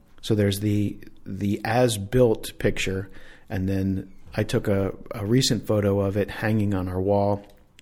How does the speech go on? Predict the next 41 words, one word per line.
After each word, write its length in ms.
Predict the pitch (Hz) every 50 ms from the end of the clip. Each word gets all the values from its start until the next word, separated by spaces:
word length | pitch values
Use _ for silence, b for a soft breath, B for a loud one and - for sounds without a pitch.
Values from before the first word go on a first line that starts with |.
| - - _ - - - - - - - - -
um, 300 | - 98 95 92 90 90
in 160 | - 113 101
our 80 | 92 92
living 300 | 107 139 147 143 120 107
room 320 | 98 98 95 92 98 B B B B B B B B B B B B B -
just 200 | - 117 - -
a 40 | 107
few 200 | - 117 107 110
weeks 280 | 127 143 143 147 -
ago, 380 | 110 101 98 98 92 95 92 92 - - _
and, 380 | - 101 98 95 95 95 92 95
uh, 160 | 92 90 92
the 140 | 92 - 101
color 300 | - - - 135 131 117
difference 540 | 107 104 95 - 98 92 92 - - - - - _ - - _ _ -
that 180 | - - 98 92
has 160 | 95 92 -
happened 440 | - - 110 107 101 - 104 95 98
in 100 | 95 92
just 240 | 101 131 139 135 -
a 40 | 104
few 200 | - - 113 104
years 540 | 101 101 95 98 101 98 95 95 90 - -
is, 220 | 95 98 - - B B B B B B B B -
is 380 | 139 98 98 101 101 - -
just 260 | - - 120 110 - -
unreal. 540 | - 117 101 95 95 101 101 95 90 92 90
I 60 | 85
mean, 180 | 90 92 95
it's 160 | 95 92 90 -
gotten 360 | - 110 104 104 - 104 90
deeper 500 | - - 120 127 127 - 113 104 98 98
and 180 | 95 92 98
darker 460 | - 120 110 117 113 - 110 110 98 95
and 160 | 90 95 101
redder, 320 | 110 110 107 107 101 95
and 100 | 92 90
it's 160 | 90 90 -
just 160 | - 104 - -
absolutely 540 | - 117 120 123 - - 120 110 104 104 92
beautiful, 500 | 92 - 107 104 101 - 90 92 92